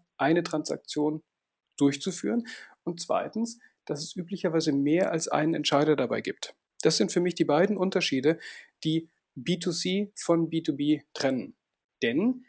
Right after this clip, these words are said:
es gibt eine große Gemeinsamkeit. Der Adressat, die Person, mit der wir per E-Mail kommunizieren, das ist immer ein Mensch. Und ob ich jetzt jemanden einen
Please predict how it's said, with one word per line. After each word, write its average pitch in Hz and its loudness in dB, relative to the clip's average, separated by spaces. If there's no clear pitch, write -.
es - -6
gibt 160 -6
eine 160 4
große 151 2
Gemeinsamkeit. 156 0
Der - 0
Adressat, 196 -2
die 180 -6
Person, 160 0
mit 147 -2
der 135 0
wir 196 2
per 202 0
E-Mail 180 0
kommunizieren, 147 -4
das - -8
ist - -4
immer 208 6
ein 123 0
Mensch. - -6
Und 156 0
ob 160 0
ich 165 -4
jetzt 156 -2
jemanden 156 0
einen 131 -6